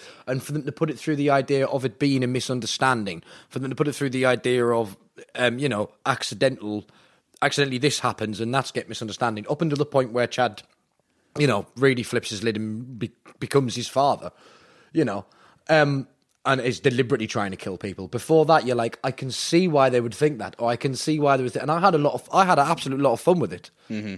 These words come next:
Speaker 1: when I, when I, when I first watched it. And it is a film I go and revisit from time to time when I want
Speaker 2: Oh,
Speaker 1: a
Speaker 2: yeah.
Speaker 1: bit of a chuckle and I want a bit of a, "Oh yeah, I remember that bit." And it does, yeah. I,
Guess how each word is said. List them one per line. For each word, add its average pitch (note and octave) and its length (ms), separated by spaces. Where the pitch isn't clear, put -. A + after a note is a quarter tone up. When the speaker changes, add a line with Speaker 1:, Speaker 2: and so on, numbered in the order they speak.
Speaker 1:
when C3+ 140
I, C3 40
when C#3+ 200
I, C3+ 60
when D3 240
I C3 60
first C#3 300
watched F3 200
it. A#2 100
And C3 100
it E3+ 80
is F3 140
a D#3+ 60
film D3 260
I C#3 80
go C#3 160
and C3 100
revisit C#3 380
from B2+ 140
time A#2+ 180
to D#3+ 80
time D3 140
when A#2 100
I C#3 60
want C#3 180
Speaker 2:
Oh, - 40
Speaker 1:
a - 20
Speaker 2:
yeah. - 20
Speaker 1:
bit C3 80
of A2 100
a B2 40
chuckle D3 340
and G#2+ 80
I A2 60
want A2+ 160
a A2 40
bit A2 140
of A2+ 100
a, A#2 120
"Oh A3+ 80
yeah, A#3+ 140
I - 20
remember G3+ 300
that B2+ 200
bit." A2 160
And B2+ 240
it E3+ 140
does, F#3 240
yeah. D3 380
I, F#3+ 200